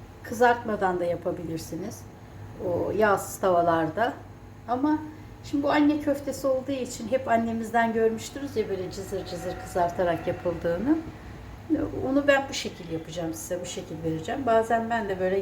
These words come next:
yağsız tavada da yapıyorum. Yani yavaş yavaş çevire çevire böyle mangalda olur gibi. Şimdi bakalım, bakalım yağımız kızdı mı, kızmadı mı? Çok aşırı kızgın yağa da atmayacağız. Hı.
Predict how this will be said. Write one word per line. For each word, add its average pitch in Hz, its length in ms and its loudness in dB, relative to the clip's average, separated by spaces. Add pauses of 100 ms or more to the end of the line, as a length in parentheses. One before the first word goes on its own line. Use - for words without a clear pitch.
yağsız 185 360 2
tavada 185 380 4
da 185 60 2
yapıyorum. 143 460 -4 (140)
Yani 165 260 -4 (560)
yavaş 151 360 2
yavaş - 260 -10
çevire 165 380 0
çevire 151 380 -4
böyle 151 140 -4
mangalda 165 540 0
olur 151 260 -2 (100)
gibi. 269 280 -4 (880)
Şimdi 254 300 -4
bakalım, 262 360 2
bakalım 185 340 -4
yağımız 226 540 -2 (140)
kızdı 233 340 -4
mı, 320 220 -2
kızmadı 180 440 -4
mı? 262 200 -6 (1400)
Çok 320 240 2 (120)
aşırı 262 420 2
kızgın 240 440 0
yağa 214 420 6
da 175 60 6
atmayacağız. 156 640 0 (1300)
Hı. 208 60 -4